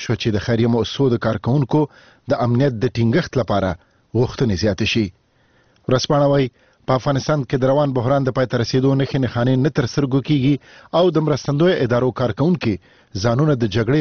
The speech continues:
په لومړۍ کرښه کې ګڼي. ګارډین په افغانستان کې د مرستندویو مؤسسو د همغږۍ د ادارې یا اکبر د یو مسؤل جوسټین پیکمال له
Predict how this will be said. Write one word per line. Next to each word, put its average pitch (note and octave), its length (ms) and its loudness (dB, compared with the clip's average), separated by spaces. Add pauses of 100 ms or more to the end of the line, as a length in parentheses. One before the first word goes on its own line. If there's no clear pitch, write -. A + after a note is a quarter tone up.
په - 100 -2
لومړۍ B2 340 0
کرښه C3 300 -2
کې G#2+ 160 -4
ګڼي. G#2 200 0 (1040)
ګارډین C#3+ 400 2
په C3 140 0
افغانستان C#3 520 -2
کې C#3 200 0
د C3 140 0
مرستندویو C3 500 0
مؤسسو C3 400 0
د - 100 0
همغږۍ A#2+ 440 0
د B2+ 140 2
ادارې A#2 280 0 (460)
یا C3+ 60 0 (140)
اکبر C#3 360 -2
د B2 100 0
یو A#2+ 160 0
مسؤل C#3+ 340 0 (300)
جوسټین D3 380 0 (180)
پیکمال C3 400 0
له A#2 100 -2